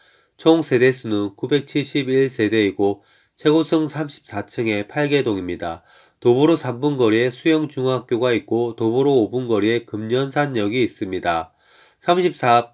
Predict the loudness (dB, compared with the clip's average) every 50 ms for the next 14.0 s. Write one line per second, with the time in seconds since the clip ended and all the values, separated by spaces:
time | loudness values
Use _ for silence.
0 | _ _ -6 -4 -4 -4 -4 -6 -8 -6 -2 -2 -2 -2 -2 -4 -4 -4 -4 -4
1 | -6 -6 -8 -8 -6 -4 0 2 2 2 0 -2 -4 -10 -10 -8 -6 -4 -2 0
2 | 0 0 0 -2 -2 -2 -2 -2 -2 -4 -6 -4 -2 0 0 0 0 -4 _ -20
3 | -20 _ _ _ 2 4 4 6 6 6 4 4 4 2 0 0 0 -2 -2 -2
4 | -2 -2 -2 -6 -10 -8 -4 0 0 0 0 0 -2 0 2 2 0 0 -4 -6
5 | -12 -10 -8 -8 -6 -4 -6 -6 -6 -8 _ _ _ _ _ _ _ 0 0 0
6 | 2 -2 -2 0 0 0 0 0 0 -2 -2 -2 -4 -4 -6 -8 -6 -4 -4 -4
7 | -4 -6 -10 -10 -8 -8 -6 -4 -4 -2 -2 -4 -4 -4 -4 -4 -4 -4 -4 -6
8 | -8 -4 0 0 0 0 -2 -6 -4 -2 -2 0 -2 -4 -4 -4 -4 -4 -4 -6
9 | -6 -6 -6 -6 -10 _ _ -6 -6 -4 -4 -6 -10 -10 -6 -4 -4 -4 -4 -8
10 | _ _ _ _ _ _ _ _ _ _ _ -6 2 4 4 6 8 6 6 6
11 | 2 2 2 2 2 2 0 -2 -2 -2 -2 -2 -6 -10 -14 -4 -2 -2 -2 -2
12 | -6 -14 -10 -6 -6 -4 -2 -2 -2 -2 -2 -2 -4 -4 -4 -4 -4 -4 -8 -10
13 | -10 -8 -6 -2 0 2 2 2 0 -2 -4 -6 -8 -8 -6 -6 -6 -8 -8